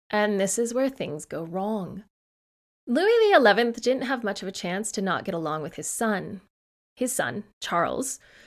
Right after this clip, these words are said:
Charles the Eighth, was only thirteen when he succeeded to the throne in August of fourteen eighty-three.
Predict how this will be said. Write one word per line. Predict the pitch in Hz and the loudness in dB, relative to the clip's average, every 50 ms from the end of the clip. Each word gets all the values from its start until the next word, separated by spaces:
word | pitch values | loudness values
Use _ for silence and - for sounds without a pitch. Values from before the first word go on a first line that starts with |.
| _ _ _ _ | _ _ _ _
Charles | - - 196 165 151 156 156 | -6 -2 0 0 0 0 -4
the | - 175 - | -8 -10 -6
Eighth, | - 196 185 175 - - - - | -2 -2 -2 -2 -2 -6 -12 -10
was | - 220 233 226 - - | -6 -4 -4 -4 -4 0
only | - 277 302 330 359 392 403 | 0 0 2 2 0 -2 -2
thirteen | 392 403 - - - - - 240 233 233 - - - - - 247 233 202 165 156 165 | -4 -4 -10 -18 -12 -2 0 0 0 0 -2 -4 -8 -6 -4 -2 -2 -2 -2 -4 -8
when | 170 175 | -8 -4
he | 185 208 196 | -4 -2 -2
succeeded | 196 - 262 - - 196 180 180 180 | -2 -4 -6 -4 -4 -4 -2 -2 -4
to | - - | -4 -6
the | 180 196 208 | -6 -6 -6
throne | - - 165 151 147 151 | -6 -6 -6 -6 -6 -6
in | 175 180 185 - _ | -6 -6 -6 -6 _
August | 190 190 190 220 240 - - - | -4 -2 -2 -4 -6 -6 -6 -8
of | - - | -8 -8
fourteen | - - - - - - - 165 156 - | -10 -10 -12 -10 -14 -14 -14 -14 -14 -12
eighty-three. | - 151 147 151 165 - - - 269 277 240 - - - | -12 -10 -10 -10 -12 -14 -8 -4 -2 -2 -2 -2 -4 -10